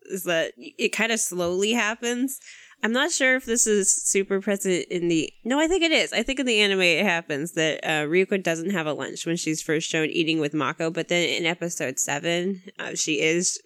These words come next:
shown with a lunch that Mako's mom gave her. So, like, slowly she's really becoming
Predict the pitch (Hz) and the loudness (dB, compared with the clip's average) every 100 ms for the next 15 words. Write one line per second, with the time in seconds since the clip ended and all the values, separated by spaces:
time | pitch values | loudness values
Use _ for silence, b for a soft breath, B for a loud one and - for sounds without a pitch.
0 | 190 - 180 170 180 180 156 170 - 165 | -6 -2 0 0 -2 -2 -4 -4 -4 -6
1 | 131 147 156 147 156 135 143 156 160 170 | -6 -6 -8 -8 -6 -6 -6 -4 -4 -4
2 | 165 190 170 156 156 - 156 156 170 180 | -6 -6 -6 -6 -8 -12 -10 -8 -6 -2
3 | 180 170 180 165 151 160 160 160 160 156 | -2 -4 -6 -8 -8 -8 -8 -8 -6 -4
4 | 156 | -4